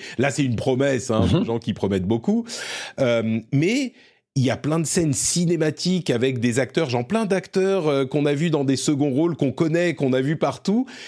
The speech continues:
Speaker 1: et c'est assez bien animé, assez bien joué, et cetera. Il y a, euh, il y a quelque chose, quoi. Il y a quelque chose, et j'aurais jamais pensé dire ça de,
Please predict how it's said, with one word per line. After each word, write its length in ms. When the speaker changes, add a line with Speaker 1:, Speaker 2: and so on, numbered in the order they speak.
Speaker 1:
et 120
c'est 260
assez 300
bien 240
animé, 640
assez 240
bien 260
joué, 400
et 80
cetera. 540
Il 220
y 60
a, 380
euh, 600
il 80
y 40
a 60
quelque 320
chose, 360
quoi. 360
Il 60
y 60
a 40
quelque 300
chose, 340
et 60
j'aurais 220
jamais 260
pensé 400
dire 220
ça 240
de, 360